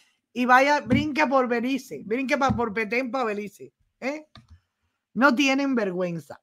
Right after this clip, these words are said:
definitivamente no tienen vergüenza. Y hablando de la embajada de los Estados Unidos en Guatemala, desde aquí, porque yo sé que ellos se mueren porque llega el lunes, un besito al nuevo embajador,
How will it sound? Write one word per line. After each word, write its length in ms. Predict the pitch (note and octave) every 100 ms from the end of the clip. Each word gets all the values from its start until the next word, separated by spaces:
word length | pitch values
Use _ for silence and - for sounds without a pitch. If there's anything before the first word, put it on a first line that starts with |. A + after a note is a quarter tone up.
| _
definitivamente 800 | D#3 F#3 G3+ F3+ G#3+ A3+ A3+ A3
no 60 | A3
tienen 160 | G#3+
vergüenza. 300 | A3+ A3+ B3 -
Y 140 | B3
hablando 500 | G#3 G3 G3 C4 D4+
de 80 | G#3+
la 60 |
embajada 520 | F3+ E3 D#3+ F#3 F#3+ D3
de 80 |
los 160 | C3+ C#3
Estados 300 | D3 D#3 F3+
Unidos 200 | G#3 G#3
en 40 |
Guatemala, 560 | G#3 G#3 A3+ F#3 F3+ - _ _ _ - _ _
desde 400 | D#3 G3 G3 G3
aquí, 320 | F3+ - A#3+
porque 340 | A3 A#3 - F#3
yo 160 | G3+
sé 480 | G#3+ - G#3 A3 B3 -
que 100 | F#3+
ellos 260 | G#3+ G#3
se 120 | - E3
mueren 340 | F3+ A3 A3+
porque 160 | F#3+ E3+
llega 160 | F3
el 100 | F3
lunes, 300 | E3+ F#3 B3 - _ _ _ _ _ _ _
un 220 | A3 C4
besito 720 | B3+ A#3+ A#3+ B3+ G#3 C4+ C4 _ - - - _ _ _ _
al 220 | F3+ F#3+
nuevo 220 | F#3+ G3+ G3
embajador, 720 | F3+ D#3 D3+ F#3 G#3 A3